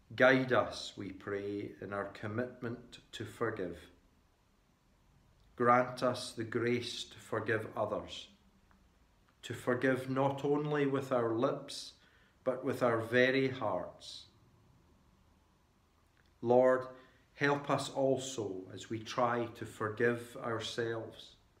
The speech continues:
Give us your strength to allow us to move on in our lives from our transgressions,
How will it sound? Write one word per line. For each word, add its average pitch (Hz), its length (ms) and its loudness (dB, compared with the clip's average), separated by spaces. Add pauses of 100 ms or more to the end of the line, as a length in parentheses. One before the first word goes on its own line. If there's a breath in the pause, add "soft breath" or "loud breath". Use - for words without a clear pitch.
(1120)
Give 135 180 4
us 135 320 2
your 120 140 0
strength 131 760 -2 (300)
to 117 180 0
allow 120 320 4
us - 380 -2 (340 loud breath)
to 123 140 -2
move 131 340 4
on 135 240 6
in 123 140 2
our 104 200 2
lives 92 600 -4 (580)
from 123 380 2
our 123 160 2
transgressions, 98 1300 -4